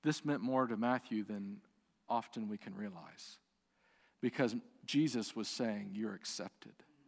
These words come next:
You're never out of the call and acceptance of Christ.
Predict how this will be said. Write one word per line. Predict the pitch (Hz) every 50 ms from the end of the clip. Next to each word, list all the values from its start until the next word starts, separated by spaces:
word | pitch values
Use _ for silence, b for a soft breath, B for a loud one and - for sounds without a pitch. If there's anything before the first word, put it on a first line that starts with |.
| _ _ _ _ _ _ _ _ _ _ _ _ _ _ _ _ _ _ b b b b b b b b b b
You're | 131 131
never | 127 127 135 143 143 139 151 147 151 143
out | - 123 123 117 98 - - - - - - _ _ _ _ _ _ _ _ _ -
of | - 110 101
the | 101 107
call | - - - 131 120 104 90 85 90 - -
and | - 101 98
acceptance | - - - 110 90 - - 95 90 -
of | - -
Christ. | - - - - - - - - -